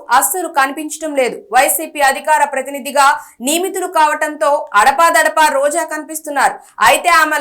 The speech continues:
లైవ్ లో కనిపించడం లేదు. వీడియోలు విడుదల చేసి సందడి చేస్తున్నారు. కనీసం ప్రెస్ మీట్లు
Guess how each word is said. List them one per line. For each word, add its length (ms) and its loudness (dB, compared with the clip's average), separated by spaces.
లైవ్ 320 2
లో 60 4
కనిపించడం 600 -8
లేదు. 160 -4
వీడియోలు 540 2
విడుదల 280 -2
చేసి 300 -4
సందడి 360 -2
చేస్తున్నారు. 480 -4
కనీసం 420 0
ప్రెస్ 320 -2
మీట్లు 240 -8